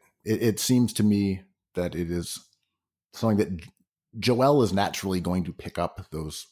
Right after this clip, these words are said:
same kind of, you know, vibes, and he's going to voice opinions that may be in line with some of those ideas. I, you know, it just doesn't make sense to me.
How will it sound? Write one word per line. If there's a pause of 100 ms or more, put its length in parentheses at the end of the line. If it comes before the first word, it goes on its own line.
same
kind
of, (300)
you
know, (540)
vibes,
and
he's
going
to
voice
opinions
that
may
be
in
line
with
some
of
those
ideas. (800)
I,
you
know,
it
just
doesn't
make
sense
to
me.